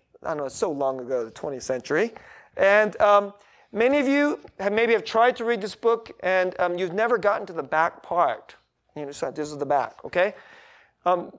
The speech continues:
Mere Christianity, let me just tell you this. So if you like kind of what you hear today from this book,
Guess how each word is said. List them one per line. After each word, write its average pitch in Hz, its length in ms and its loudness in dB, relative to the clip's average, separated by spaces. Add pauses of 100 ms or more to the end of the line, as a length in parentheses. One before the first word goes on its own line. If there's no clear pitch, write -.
(120)
Mere 233 200 4
Christianity, 262 720 2
let 233 160 2
me 269 60 2
just 262 180 -2
tell 247 140 2
you 214 100 0
this. 185 280 -8
So 180 200 0
if 196 200 -2
you 247 240 -4
like 240 280 2
kind 233 200 0
of 190 60 0
what 220 120 2
you 196 80 -6
hear 226 220 0
today 240 260 0
from 233 180 -4
this 202 140 -6
book, 254 300 2